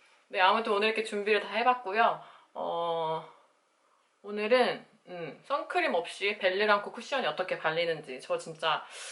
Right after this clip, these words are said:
이 쿠션 너무 마음에 들어가지고 진짜 본사에 연락 한번 해봐야 되려나 봐요. 공구 한번 해달라고. 진짜 너무 커버력이 좋고, 음, 지속력도 제가 꼼꼼 리뷰 올린 거 보시면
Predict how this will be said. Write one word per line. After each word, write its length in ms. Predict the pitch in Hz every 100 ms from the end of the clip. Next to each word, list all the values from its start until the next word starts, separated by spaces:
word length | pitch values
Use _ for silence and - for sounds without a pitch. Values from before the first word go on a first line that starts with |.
| -
이 60 | -
쿠션 260 | 277 294
너무 180 | 247 240
마음에 220 | 220 196
들어가지고 1000 | 214 196 180 170 165 160 180 165 139 127 -
진짜 360 | 180 165 160
본사에 380 | 175 170 170 208
연락 240 | 147 156 185
한번 200 | 170 196
해봐야 240 | 294 294
되려나 340 | 233 175 156
봐요. 460 | 147 143 143 139 -
공구 440 | - 180 170 170 165
한번 460 | 175 156 143 143
해달라고. 720 | 208 233 214 147 - 170 156 143
진짜 580 | - 160 - 160 - - - - - _
너무 240 | 202 214 233
커버력이 460 | 294 311 294 233
좋고, 600 | 220 - - 320 - - _ _ _ _ _ _
음, 320 | 202 185 143 - _
지속력도 760 | - 254 359 311 - 208 208 202
제가 400 | 196 175 165 -
꼼꼼 300 | 277 330 320
리뷰 540 | 262 214 196 180 180
올린 240 | 175 180 196
거 140 | 175
보시면 520 | 170 180 180 165 151